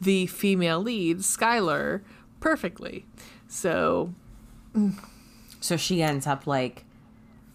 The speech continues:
Speaker 2: she ends up doing costume fittings for Skylar.
Speaker 1: Yes.
Speaker 2: Like, because they're the
Speaker 1: 'Cause
Speaker 2: same
Speaker 1: m-
Speaker 2: measurements. And so they're like, "Skylar hates doing fittings, so you're gonna be the person who's doing fittings."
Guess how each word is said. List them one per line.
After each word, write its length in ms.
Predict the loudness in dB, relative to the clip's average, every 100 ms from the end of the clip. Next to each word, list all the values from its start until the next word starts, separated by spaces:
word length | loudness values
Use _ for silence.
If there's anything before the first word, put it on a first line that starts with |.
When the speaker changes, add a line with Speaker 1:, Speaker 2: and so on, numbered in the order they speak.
| -20 -20 -20 -20 -20 -20 -16 -4
Speaker 2:
she 160 | 2
ends 160 | 4 4
up 200 | 0 0
doing 280 | 0 2 0
costume 520 | 2 2 2 -2 -4
fittings 520 | -8 -8 -8 -6 -8
for 180 | -6 -8
Skylar. 480 | -6 -2 0 4 6
Speaker 1:
Yes. 360 | 8 8 6
Speaker 2:
Like, 180 | 4 0 0 -2
because 400 | 0 2 2 6
they're 100 | 6
the 60 | 4
Speaker 1:
'Cause 100 | 2
Speaker 2:
same 160 | 4 6
Speaker 1:
m- 40 |
Speaker 2:
measurements. 440 | 4 2 -2 -4 -4
And 80 |
so 160 | -2 0
they're 180 | 2 2
like, 320 | 2 0 -4
"Skylar 380 | 0 2 2 2
hates 220 | 0 0
doing 220 | 0 0
fittings, 380 | 0 0 0 -2
so 100 | -4
you're 200 | -2 -2
gonna 160 | -2 -2
be 140 | -2
the 100 | -4
person 400 | -2 -2 -2 -4
who's 220 | -4 -8 -10
doing 340 | -8 -8 -8
fittings." 500 | -8 -8 -8 -10